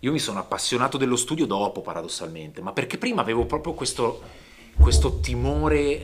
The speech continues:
reverenziale nei confronti dei professori. Poi calcola che il primo anno di università sono arrivato all'università e io davo solo gli esami per passare,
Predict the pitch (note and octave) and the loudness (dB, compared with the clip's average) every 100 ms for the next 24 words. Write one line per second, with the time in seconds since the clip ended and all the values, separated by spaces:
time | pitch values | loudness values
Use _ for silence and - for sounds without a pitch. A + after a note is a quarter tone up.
0 | A#2 A#2 A#2+ A#2+ A2 - B2+ C#3 B2+ G2+ | -4 -2 -2 -4 -4 -4 -2 -4 -6 -8
1 | F#2+ A2+ A#2+ - A2+ G2+ F#2+ E2 - - | -6 -4 -4 -6 -6 -6 -6 -6 -6 -4
2 | G#2+ F#2 E2 D2+ - - - - - - | -4 -4 -6 -10 -12 -16 -20 -20 -8 2
3 | F3 F3 D#3+ B2+ A#2 A#2 D3+ D#3+ E3+ D#3 | 4 4 4 4 4 2 2 4 4 4
4 | D#3+ D#3 F3 - G#2+ A2 B2+ B2+ B2 B2 | 2 2 0 0 -2 0 0 2 2 2
5 | A#2 - C3 D3 E3+ - B2 D3 D#3 A2+ | 0 -2 2 2 2 -4 2 6 6 4
6 | A2+ - C3+ D#3 B2+ A#2+ C#3 B2+ A2+ - | 2 0 0 0 0 0 -2 -4 -2 -4
7 | A2 G#2 G#2+ A2 - | -2 -2 0 -2 -6